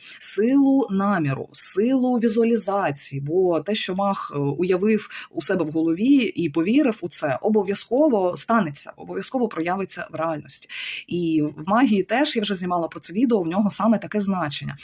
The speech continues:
Відповідно, е, це програється, це працює у відносинах зі своїм, е, тілом також, так само. Тому, відповідно, що в нас може, може, не обов'язково саме це, тут треба уточнювати,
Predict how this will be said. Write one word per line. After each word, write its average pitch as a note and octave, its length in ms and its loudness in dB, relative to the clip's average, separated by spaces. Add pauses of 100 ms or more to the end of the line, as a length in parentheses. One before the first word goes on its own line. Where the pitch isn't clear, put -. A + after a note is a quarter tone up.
(240)
Відповідно, A#3 760 2 (300)
е, D#3+ 480 -2
це A#3+ 480 4
програється, G#3+ 640 4
це A3+ 160 -2
працює A#3 480 2
у F#3+ 120 2
відносинах F3+ 640 0
зі F3 120 -8
своїм, F3 340 0 (140)
е, D#3+ 160 -6
тілом A#3 400 4 (100)
також, F3 840 0
так G3 220 -4
само. F3+ 440 -4 (240)
Тому, A#3+ 200 6
відповідно, G#3 600 2
що A3+ 180 0
в C4+ 80 6
нас G3 180 0
може, G#3+ 420 2
може, E3 400 4
не F3 100 0
обов'язково F#3 520 2
саме F#3+ 240 0
це, F4 200 0
тут A3 140 -8
треба E3+ 220 0
уточнювати, D#3+ 640 -2